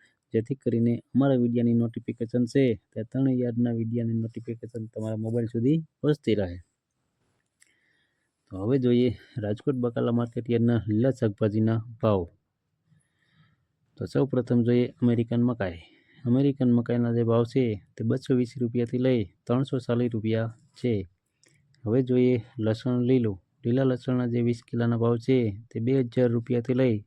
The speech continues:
સાડત્રીસો રૂપિયા છે. હવે જોઈએ હળદર લીલી. લીલી હળદરના જે વીસ કિલોના ભાવ છે તે છસો રૂપિયાથી લઈ આઠસો રૂપિયા છે. હવે જોઈએ મરચાં લીલા.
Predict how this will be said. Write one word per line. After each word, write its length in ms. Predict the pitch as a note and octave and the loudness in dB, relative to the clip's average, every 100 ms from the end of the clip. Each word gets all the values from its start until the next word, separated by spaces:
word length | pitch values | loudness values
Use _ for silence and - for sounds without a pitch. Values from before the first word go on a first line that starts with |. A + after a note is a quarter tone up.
| _ | _
સાડત્રીસો 600 | - B2 B2+ - A#2 B2+ | -4 -2 -2 -6 -6 -4
રૂપિયા 460 | A#2+ A2+ A#2 A#2 A#2 - _ | -2 -2 0 0 -2 -10 _
છે. 180 | - A#2+ G2 - - - _ _ _ _ _ - | -2 -2 -2 -6 -20 -20 _ _ _ _ _ -8
હવે 200 | A2 B2 | 2 4
જોઈએ 340 | B2+ B2 B2 B2 A#2 | 4 4 6 4 -2
હળદર 400 | - A2+ A#2 B2 | -2 0 4 4
લીલી. 400 | A2+ B2 A#2+ G2 F2 _ - | 4 4 4 0 -4 _ -6
લીલી 300 | A2+ A#2+ B2 | 0 2 4
હળદરના 480 | B2 A#2+ B2+ B2 A#2+ | 2 2 2 4 4
જે 140 | B2 A#2+ - _ _ _ _ - | 2 0 -6 _ _ _ _ 0
વીસ 160 | A#2+ A#2+ | 0 0
કિલોના 380 | B2 B2+ B2 A#2 | -4 -2 0 0
ભાવ 140 | A#2+ | -2
છે 180 | A#2 C3+ A#2+ - _ _ | 0 0 0 -2 _ _
તે 100 | - G#2+ | -10 -6
છસો 300 | - C3 C#3 | -4 -2 0
રૂપિયાથી 460 | B2 A#2 B2 A#2+ B2 | 0 0 -2 0 0
લઈ 160 | C3+ A2+ - _ | 2 2 -2 _
આઠસો 320 | A#2 B2 - C3+ | -6 -6 -4 -2
રૂપિયા 460 | A#2+ A2+ A#2 A#2 A2+ _ _ | 0 0 0 0 -2 _ _
છે. 160 | B2+ G#2+ G2+ _ _ _ _ _ _ | 0 0 -4 _ _ _ _ _ _
હવે 160 | G#2+ B2+ | 0 2
જોઈએ 340 | B2 B2 B2 B2+ A2+ - | 4 4 6 4 0 -2
મરચાં 420 | A2 A2+ B2 A#2+ | 0 0 0 0
લીલા. 320 | B2 A#2 F#2+ | 0 -2 -6